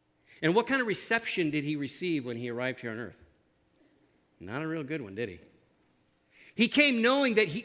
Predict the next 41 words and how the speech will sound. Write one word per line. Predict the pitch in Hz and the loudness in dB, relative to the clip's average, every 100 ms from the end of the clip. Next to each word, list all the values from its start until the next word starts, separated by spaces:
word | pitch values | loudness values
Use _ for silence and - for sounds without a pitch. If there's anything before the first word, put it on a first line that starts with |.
| 175 | -2
we | 226 320 | 4 4
were | 339 | 4
going | 220 240 254 | 2 2 2
to | - 196 | 0 -2
nail | 180 208 277 302 220 | 0 2 2 2 0
him | 202 185 | -2 -4
to | - 220 | -6 -4
a | 220 | -4
cross, | - - 285 247 190 - - - | -6 -2 0 2 2 0 -10 -4
and | 196 196 | 0 2
yet | 196 | 2
he | 170 196 | 0 -4
came | - - 269 285 294 - - - | -6 -6 -2 0 -2 -4 -12 -10
anyway, | 247 269 277 208 175 - - | -2 0 2 4 2 2 0
which | 190 185 202 | 0 0 0
means | 269 277 - | 2 2 2
this, | 220 - | 2 2
and | 190 | -2
this | 226 269 | -2 -2
is | 240 | -2
a | |
thing | 226 208 180 | 0 0 0
that | 151 | -2
has | 156 | -4
just | 156 147 | -4 -4
been | 165 | -4
blowing | 143 165 214 240 | -2 -4 -2 -2
my | 185 | -2
mind | 156 160 156 | 0 0 -2
as | 139 | -2
I've | 143 | -4
been | 143 151 135 | -4 -6 -10
studying | - 185 190 | -2 2 2
this | 156 - | 0 -4
this | 143 175 - | -4 -4 -4
week. | 156 151 135 - - - | 0 0 0 -8 -18 -12
It, | 202 - _ - - - - | -12 -12 _ -20 -20 -20 -2
the | 160 | 2
mystery | 196 202 285 - 285 269 220 | 4 4 4 2 0 0 0
of | - | -2
Chris-, | - 254 262 - - | -4 -2 -2 -4 -6